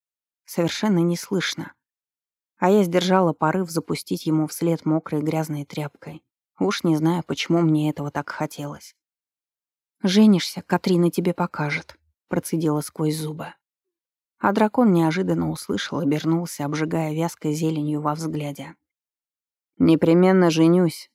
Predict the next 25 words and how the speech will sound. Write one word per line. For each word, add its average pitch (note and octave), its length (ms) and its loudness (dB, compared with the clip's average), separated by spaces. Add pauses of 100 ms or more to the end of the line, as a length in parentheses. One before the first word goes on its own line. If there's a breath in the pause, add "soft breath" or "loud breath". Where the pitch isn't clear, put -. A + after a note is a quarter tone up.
(100)
Тауре, D3+ 520 0 (240)
не D#3+ 180 6
переживай. D3+ 680 0 (520)
Всему G3 360 2
своё E3 340 4
время». D#3 420 2 (640)
И F#3+ 140 2
зашагал G3+ 600 0
дальше, D#3+ 540 -4 (120)
насвистывая D#3 640 -2
себе D#3 280 -2
под D3 180 0
нос D#3+ 260 -2
какую-то D#3+ 500 -4
незатейливую D3 800 -4
мелодию. C#3+ 600 -8 (1600)
Следующие G#3 640 2
два F3+ 200 4
дня G3+ 220 2
слились F3 420 2
для E3 140 4
меня F3 260 6
в F#3 60 0
нескончаемую E3 880 4
карусель, D#3+ 640 -6